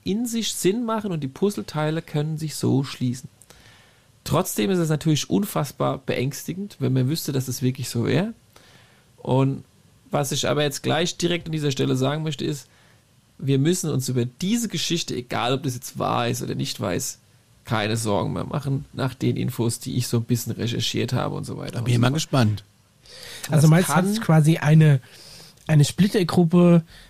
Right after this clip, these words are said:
Speaker 3: einer Alienrasse mit der, sagen wir mal, mit, mit einem gewissen Part der, der Weltbef-,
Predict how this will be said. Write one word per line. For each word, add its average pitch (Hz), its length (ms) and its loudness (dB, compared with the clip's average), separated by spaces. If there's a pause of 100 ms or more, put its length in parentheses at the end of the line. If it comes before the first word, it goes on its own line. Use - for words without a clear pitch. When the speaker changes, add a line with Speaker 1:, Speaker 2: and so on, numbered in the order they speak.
(120)
Speaker 3:
einer 143 260 6
Alienrasse 151 880 6 (480)
mit 156 340 2
der, 120 560 6 (800)
sagen 139 220 4
wir 135 80 8
mal, 131 220 8
mit, 147 200 2
mit 160 300 2
einem 147 140 6
gewissen 165 500 6
Part 156 460 2
der, 131 340 6
der 117 460 4
Weltbef-, 151 760 2